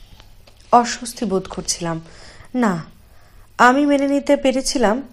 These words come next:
রূপালি ফেনা না, কোমল ফুল না, ঝকঝকে মসৃণ নিষ্ঠুর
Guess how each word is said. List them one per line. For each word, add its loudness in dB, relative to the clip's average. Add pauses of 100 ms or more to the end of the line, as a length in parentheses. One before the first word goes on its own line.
রূপালি 0
ফেনা -2
না, -8 (280)
কোমল 2
ফুল -4
না, -4 (600)
ঝকঝকে -4
মসৃণ -4
নিষ্ঠুর -6